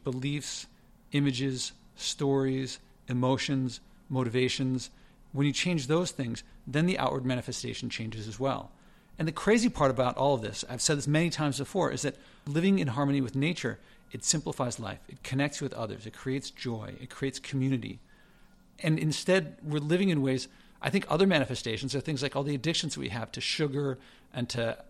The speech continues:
opiates and to alcohol and to gambling and things like that. We live in a world where it's this entitlement. "Here's my money. Give me happiness. Give me joy. Give me what I'm looking for,"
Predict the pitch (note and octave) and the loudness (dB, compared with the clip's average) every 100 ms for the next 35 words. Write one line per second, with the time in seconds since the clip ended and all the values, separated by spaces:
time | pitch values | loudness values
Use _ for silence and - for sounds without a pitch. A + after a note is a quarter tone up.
0 | - D#3 D#3+ D3 C#3+ - - - - C#3 | 0 2 2 2 0 -4 -6 -8 -4 -4
1 | - - C3 C3 B2+ A#2 A#2+ - C3 C#3+ | -4 -2 2 2 0 -4 -8 -4 -2 0
2 | C#3+ C#3+ B2 A2 D3 C3 B2 D3 B2 - | 0 0 0 -2 -2 -2 -2 -4 -4 -8
3 | - - - C#3+ C3+ D3 F3 G#3 C#3 C3+ | -20 -18 -6 -4 0 2 4 4 4 2
4 | C3 B2+ B2+ C3 - - - - - - | 0 0 -2 -4 -8 -12 -18 -20 -20 -12
5 | - C#3 D#3 - F3+ G#3+ D3 - - - | -4 0 0 2 6 6 4 -2 -12 -14
6 | - D#3 E3 A3 E3 C3 A#2+ C3+ - - | -2 4 6 6 6 4 2 -2 -8 -18
7 | - B2 D#3+ D#3+ C#3+ C3 D#3+ C3 A2 - | -10 0 4 6 4 2 0 0 -2 -6
8 | - D3+ D3 - D#3+ C3 A2 C#3+ D#3+ D3 | -4 -2 0 2 2 0 0 0 2 2
9 | C3+ C3+ C3+ - D#3+ - G#2+ - | 4 2 0 -2 -4 -4 -8 -10